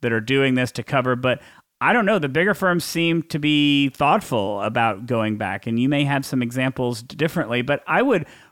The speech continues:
really like for law firms, to the extent that they're not doing this, to start looking at companies outside of the law for inspiration. And there was a recent article that I'm gonna put in the show notes from Google.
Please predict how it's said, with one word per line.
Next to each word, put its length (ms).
really 480
like 400
for 420
law 220
firms, 560
to 140
the 60
extent 300
that 140
they're 100
not 240
doing 280
this, 280
to 260
start 340
looking 280
at 120
companies 460
outside 400
of 60
the 80
law 260
for 160
inspiration. 640
And 160
there 120
was 160
a 120
recent 360
article 640
that 140
I'm 80
gonna 140
put 140
in 60
the 60
show 200
notes 280
from 240
Google. 520